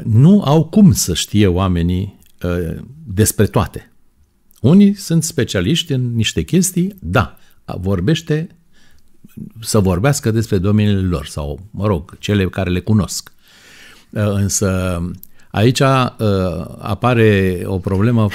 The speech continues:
foarte, foarte importantă, care poate ar putea să, poate, nici nu știu dacă chiar poate, dar s-ar putea să ne salveze sau să salveze sistemul în care,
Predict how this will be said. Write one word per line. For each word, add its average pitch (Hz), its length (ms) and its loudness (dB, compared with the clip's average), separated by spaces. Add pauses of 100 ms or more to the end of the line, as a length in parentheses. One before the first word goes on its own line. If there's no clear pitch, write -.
(160)
foarte, 127 300 0
foarte 113 300 -2
importantă, 90 600 -2
care 82 420 -6 (160)
poate 131 280 0
ar 117 80 2
putea 117 320 -2
să, - 240 -6
poate, - 400 -2
nici 101 140 -2
nu 123 100 -2
știu 180 240 -2
dacă - 420 -6 (160)
chiar 92 220 -2
poate, - 420 -8
dar 92 260 -4
s-ar 117 320 -4
putea 147 360 -4
să 131 340 -4 (520)
ne 107 200 0
salveze 104 720 0
sau 76 300 -8
să 80 140 -10
salveze 92 520 -2
sistemul 147 520 -2
în 127 80 0
care, 151 500 0